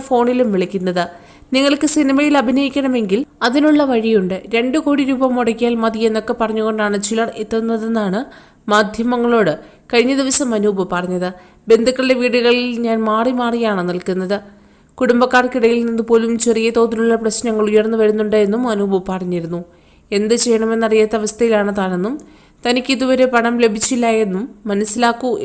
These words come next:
എന്നുമാണ് അനൂപ് പറഞ്ഞിരുന്നത്. ഇതിനിടയിലാണ് ഇപ്പോൾ നാട്ടുകാർ അനൂപിനെതിരെ രംഗത്തെത്തിയിരിക്കുന്നത്.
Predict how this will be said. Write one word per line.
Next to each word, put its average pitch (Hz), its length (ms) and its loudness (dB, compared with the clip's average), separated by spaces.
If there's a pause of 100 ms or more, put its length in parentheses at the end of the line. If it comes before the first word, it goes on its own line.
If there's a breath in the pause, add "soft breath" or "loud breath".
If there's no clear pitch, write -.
എന്നുമാണ് 214 400 -2 (160)
അനൂപ് 202 280 -2 (100)
പറഞ്ഞിരുന്നത്. 180 560 -4 (800 loud breath)
ഇതിനിടയിലാണ് 311 680 0 (180)
ഇപ്പോൾ 226 220 -4 (140)
നാട്ടുകാർ 226 480 -2 (560 loud breath)
അനൂപിനെതിരെ 226 680 0
രംഗത്തെത്തിയിരിക്കുന്നത്. 175 1080 -8